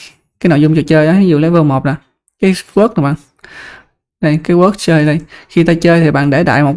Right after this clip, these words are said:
cái đối tượng nào đó, đối tượng nào cũng được. Thường ta chọn đối tượng có duy nhất trong trò chơi. Đối tượng duy nhất trong trò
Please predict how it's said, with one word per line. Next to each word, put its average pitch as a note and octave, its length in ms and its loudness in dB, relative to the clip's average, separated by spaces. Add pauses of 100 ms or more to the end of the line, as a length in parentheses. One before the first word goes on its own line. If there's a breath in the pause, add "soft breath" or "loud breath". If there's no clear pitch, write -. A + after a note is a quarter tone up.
cái F#3 160 0
đối G3+ 120 2
tượng D3 140 0
nào C#3 100 -2
đó, E3 220 0 (120)
đối - 80 -4
tượng D3+ 180 0
nào C#3+ 140 -2
cũng E3 100 0
được. C#3+ 180 -2
Thường D#3 380 -2
ta D#3+ 80 -2
chọn C#3+ 200 -2
đối F3 120 0
tượng C#3 220 -2
có F3+ 80 0
duy F3+ 80 0
nhất G3+ 220 0
trong D#3 140 -2
trò D3 60 -2
chơi. D#3 320 0 (320 loud breath)
Đối E3 80 0
tượng D#3 200 2
duy D#3 80 2
nhất E3+ 160 2
trong D#3 120 0
trò C#3+ 60 -2